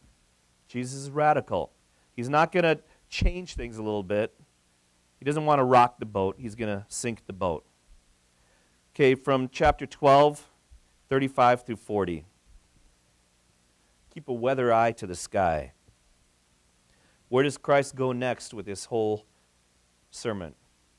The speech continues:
"Be dressed and ready for service." Uh, the idea is here is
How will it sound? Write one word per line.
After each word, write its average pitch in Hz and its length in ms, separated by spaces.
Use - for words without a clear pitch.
"Be 139 160
dressed 135 800
and 120 160
ready 143 220
for 151 180
service." 113 800
Uh, 90 420
the 120 120
idea 135 360
is 123 160
here 110 160
is 95 180